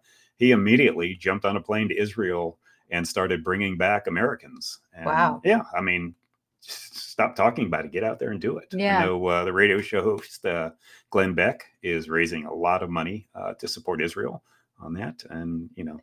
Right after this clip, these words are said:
Speaker 2: And there are some other celebrities as well supporting Israel. Gal Gadot, one of my favorites, the new Wonder Woman.
Speaker 1: Mm.
Speaker 2: You know, I love her. Uh, Madonna, Dwayne, The Rock Johnson, Natalie Portman, Jamie Lee Curtis, Amy Schumer, and many, many more.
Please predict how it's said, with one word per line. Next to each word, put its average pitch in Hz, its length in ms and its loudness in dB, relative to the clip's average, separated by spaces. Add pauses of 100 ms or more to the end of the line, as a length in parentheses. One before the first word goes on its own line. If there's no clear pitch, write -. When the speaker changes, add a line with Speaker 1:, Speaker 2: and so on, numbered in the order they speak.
(160)
Speaker 2:
And 196 100 -2
there 196 120 2
are 190 100 6
some 190 200 -2
other 185 380 8
celebrities 165 540 -2
as 165 160 -4
well 156 220 2
supporting 160 460 -4
Israel. 160 640 0
Gal 151 300 0
Gadot, 175 680 8
one 156 140 -4
of 147 40 0
my 143 120 0
favorites, 175 640 8 (140)
the 156 80 2
new 156 200 -2
Wonder 160 260 2
Woman. 160 380 2
Speaker 1:
Mm. 104 500 2
Speaker 2:
You 143 100 -2
know, 151 60 2
I 147 60 2
love 147 240 0
her. 143 300 2 (420)
Uh, 151 180 2
Madonna, 214 920 6
Dwayne, 170 640 -2
The 147 100 -4
Rock 147 340 2
Johnson, 190 600 2
Natalie 135 280 -2
Portman, 175 720 2
Jamie 143 260 -2
Lee 135 160 -4
Curtis, 180 560 2
Amy 139 200 -2
Schumer, 165 560 -4
and 143 180 -4
many, 143 160 -2
many 139 200 -4
more. 170 480 4